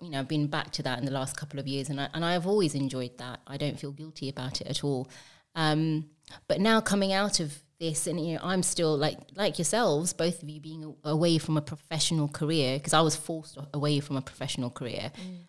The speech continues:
Speaker 1: Um, and I'd just got back into a professional career, and I was really happy with where I was, having spent most of my twenties raising my little brother.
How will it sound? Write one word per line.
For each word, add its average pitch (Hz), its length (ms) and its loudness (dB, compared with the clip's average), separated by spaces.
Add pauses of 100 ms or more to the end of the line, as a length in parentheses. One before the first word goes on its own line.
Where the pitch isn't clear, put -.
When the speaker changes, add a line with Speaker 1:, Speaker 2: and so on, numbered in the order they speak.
(140)
Speaker 1:
Um, 143 400 4 (200)
and 170 140 4
I'd 170 320 6 (300)
just - 340 4
got 131 300 0
back 165 360 -2
into 151 580 4 (1040)
a 160 60 -4
professional 147 640 -2 (200)
career, 147 300 4
and 139 80 2
I 135 40 2
was 139 140 0
really 160 400 2
happy 151 440 -2
with 135 120 0
where 135 160 0
I 135 100 -2
was, 135 380 0
having 147 400 2
spent 143 340 0
most 143 400 -2
of 139 100 -6
my 139 260 -2
twenties 175 880 0 (1600)
raising 151 600 4 (320)
my 156 200 0
little 151 260 2
brother. 156 600 0